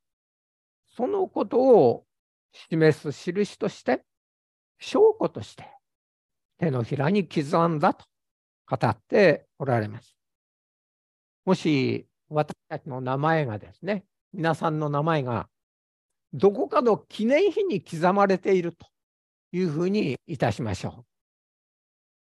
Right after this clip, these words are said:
う。で、そうするならば、この私たちの名前がですね、その記念碑から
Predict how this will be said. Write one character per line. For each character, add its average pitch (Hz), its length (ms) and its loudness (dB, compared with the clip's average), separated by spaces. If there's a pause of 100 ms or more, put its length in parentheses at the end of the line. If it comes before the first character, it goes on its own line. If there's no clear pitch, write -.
(220)
う。 226 40 2
で、 208 60 2
そ 262 240 2
う - 40 0
す - 120 0
る 247 140 4
な 220 160 4
ら 208 60 6
ば、 202 320 4 (580)
こ 170 100 -6
の 127 880 -2 (440)
私 156 300 4
た 156 160 4
ち - 100 -14
の 135 500 -4
名 143 140 -4
前 147 220 2
が 87 120 -6
で - 100 -20
す - 140 -20
ね、 208 180 -4 (1120)
そ 269 140 0
の 330 200 4
記 - 160 -4
念 247 200 6
碑 190 80 -2
か 226 140 4
ら 147 320 4